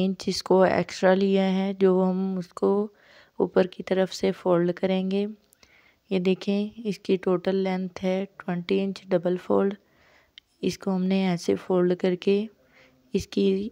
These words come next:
इस तरफ से नोक बना लेनी है। जो साइड हमने इसकी एक्स्ट्रा रखी है, उस साइड की तरफ से हम इसकी नोक बनाएंगे और इसको हम ये फैब्रिक के ऊपर पेस्ट कर लेंगे।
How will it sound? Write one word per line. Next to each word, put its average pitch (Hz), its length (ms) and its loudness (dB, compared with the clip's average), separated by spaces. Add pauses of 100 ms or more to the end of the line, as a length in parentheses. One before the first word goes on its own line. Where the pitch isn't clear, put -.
(100)
इस 185 180 -6
तरफ 180 200 2
से - 180 0
नोक 175 360 0
बना 180 300 0
लेनी 185 380 0
है। 202 260 -2
जो 196 200 6
साइड 190 360 6
हमने 190 420 4
इसकी 185 300 2
एक्स्ट्रा 175 340 4 (100)
रखी 196 300 0
है, 202 200 2
उस 196 320 -4
साइड 185 300 2
की 196 120 -2
तरफ 185 260 2
से 190 180 2
हम 185 200 2
इसकी 196 300 -2
नोक 175 360 0
बनाएंगे 185 600 0 (880)
और 190 160 4
इसको 196 320 0
हम 202 580 -2
ये 202 220 4
फैब्रिक 180 480 2
के 196 140 2
ऊपर 190 260 2
पेस्ट 175 360 0
कर 175 200 2
लेंगे। 170 480 -4